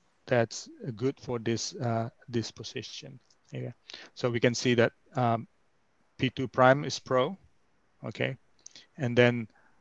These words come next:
uh, P one is alanine, and then P three, the best is lysine, arginine, and pro, and, and so on.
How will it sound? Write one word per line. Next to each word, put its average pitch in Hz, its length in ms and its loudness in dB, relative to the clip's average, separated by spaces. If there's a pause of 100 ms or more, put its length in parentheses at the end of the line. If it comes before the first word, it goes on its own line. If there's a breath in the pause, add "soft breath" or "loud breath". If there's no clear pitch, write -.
(100)
uh, 117 240 4 (420)
P 127 120 2
one 123 260 4
is 113 100 2
alanine, 131 640 6
and 123 140 -2
then 120 120 0
P 123 140 0
three, 127 420 0 (120)
the 117 100 -2
best 123 280 4
is - 260 -2 (120)
lysine, 117 480 2
arginine, 113 480 -2
and 110 200 -10
pro, 120 220 -6
and, 113 300 -4
and 117 140 -4
so 127 260 -8
on. 127 80 -18